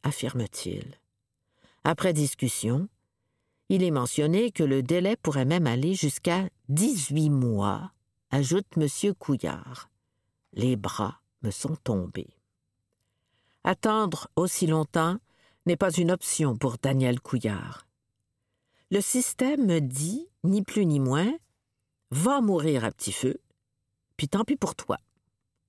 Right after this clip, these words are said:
Pour certains patients, une cible clinique de douze semaines ou moins est prévue dans l'échelle provinciale de priorisation pour ce type d'intervention, indique Santé Québec.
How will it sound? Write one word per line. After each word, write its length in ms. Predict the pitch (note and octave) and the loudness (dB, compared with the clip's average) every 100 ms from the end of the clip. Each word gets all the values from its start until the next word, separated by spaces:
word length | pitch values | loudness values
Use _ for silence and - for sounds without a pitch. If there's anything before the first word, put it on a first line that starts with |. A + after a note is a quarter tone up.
| _ _ _ _ _ _ _ | _ _ _ _ _ _ _
Pour 160 | - G3+ | -4 -2
certains 520 | - A#3 - - B3+ | 0 -2 0 -2 -2
patients, 600 | - D3 - - C3 C#3+ - _ _ _ _ _ _ | 0 -2 -2 -2 0 0 -6 _ _ _ _ _ _
une 140 | E3+ F3 | 0 0
cible 460 | - A#3 F#3 C3+ | 2 2 2 0
clinique 640 | - C#3 D3 C#3 C#3+ - - | -2 0 2 2 0 -4 -2
de 100 | A#2 | -2
douze 460 | A#2+ F3+ F3+ C3+ - | 0 0 2 -2 -6
semaines 600 | - D#3+ D3 B2+ C3 C3 - _ _ | -2 0 2 2 2 0 -2 _ _
ou 100 | G3 | 2
moins 440 | G3 C#3 A#2 C3+ - - | 2 2 2 0 -2 -2
est 120 | A3+ | -2
prévue 560 | - D#3 B2 B2 F#3+ | 0 0 0 0 -2
dans 200 | F3+ C#3+ | 0 0
l'échelle 460 | C3 A2 - F3+ F3+ | 0 -2 0 0 0
provinciale 760 | - C#3+ B2+ G#2+ - D3+ E3+ | -2 0 0 -2 -2 0 0
de 140 | C#3 A#2+ | 0 -2
priorisation 1080 | - - D#3 C#3 C3 A2+ G2+ - - E3 A3+ - _ _ - | -2 0 0 2 -2 -2 -4 -6 -2 0 -2 -8 _ _ -4
pour 180 | A3 | -4
ce 120 | - C#3+ | 0 -2
type 380 | - - A3+ - | -2 -2 0 0
d'intervention, 880 | C#3 D3 B2+ A#2+ F#2 - - D3 - _ - | 0 0 0 -2 -4 -4 -4 -4 -6 _ -2
indique 480 | C3+ B2 B2 D#3 | 0 0 -2 -6
Santé 360 | - D3 A2 D3+ | -4 -4 -2 -2
Québec. 640 | - G2+ F2 - _ - | -2 -2 -4 -10 _ -20